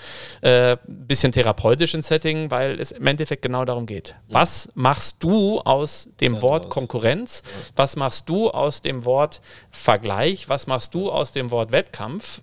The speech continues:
Speaker 1: Und
Speaker 2: Ja.
Speaker 1: in dem Moment, wo es für dich eine negative Konnotation hat, wirkt sich das anders aus,
Speaker 2: Ja.
Speaker 1: als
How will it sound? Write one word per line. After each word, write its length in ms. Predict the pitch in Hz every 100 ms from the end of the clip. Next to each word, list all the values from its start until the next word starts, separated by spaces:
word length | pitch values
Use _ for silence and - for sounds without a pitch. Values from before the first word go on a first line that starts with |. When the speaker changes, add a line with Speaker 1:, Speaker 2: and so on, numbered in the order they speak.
| -
Speaker 1:
Und 120 | 131
Speaker 2:
Ja. 40 | 131
Speaker 1:
in 60 |
dem 120 | 139
Moment, 280 | 147 139 143
wo 120 | 135
es 100 | 135
für 100 | -
dich 260 | 123 139 - - - - - _
eine 160 | - 120
negative 920 | 117 110 131 185 190 - 185 175 180
Konnotation 720 | - 180 160 165 - 160 170 160
hat, 320 | 196 - - _ -
wirkt 240 | 139 -
sich 160 | 147 -
das 300 | 131 - - -
anders 480 | 117 151 170 165 -
aus, 380 | 135 160 185
Speaker 2:
Ja. 80 | 113
Speaker 1:
als 380 | 135 143 -